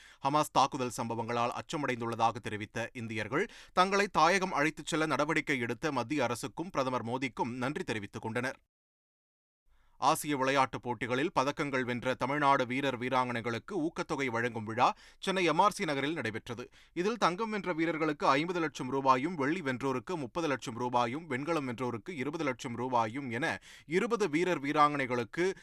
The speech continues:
ஒன்பது கோடியே நாற்பது லட்சம் ரூபாய் பரிசுத் தொகையை முதலமைச்சர் மு க ஸ்டாலின் வழங்கினார். நிகழ்ச்சியில் பேசிய முதலமைச்சர் ஸ்டாலின், விளையாட்டுத்துறையில் உட்கட்டமைப்பு வசதிகள் சர்வதேச அளவில் அமைக்கப்பட்டு வருவதாகவும்,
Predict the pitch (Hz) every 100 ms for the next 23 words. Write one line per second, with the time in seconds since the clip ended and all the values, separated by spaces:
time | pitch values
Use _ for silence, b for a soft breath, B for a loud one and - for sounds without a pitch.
0 | B 135 156 214 214 170 156 147 170 175
1 | 143 185 185 165 139 160 127 156 156 139
2 | 123 139 160 127 127 151 101 B B 135
3 | 165 185 160 - 123 139 147 - 120 113
4 | 104 107 101 110 110 B B 135 151 156
5 | 160 139 135 120 147 147 120 117 117 113
6 | - 110 113 175 233 b b 139 185 220
7 | 220 208 190 180 185 202 147 - 175 196
8 | 175 156 175 147 156 151 180 202 143 147
9 | 156 180 170 147 151 131 - 175 143 135
10 | 120 117 120 120 147 120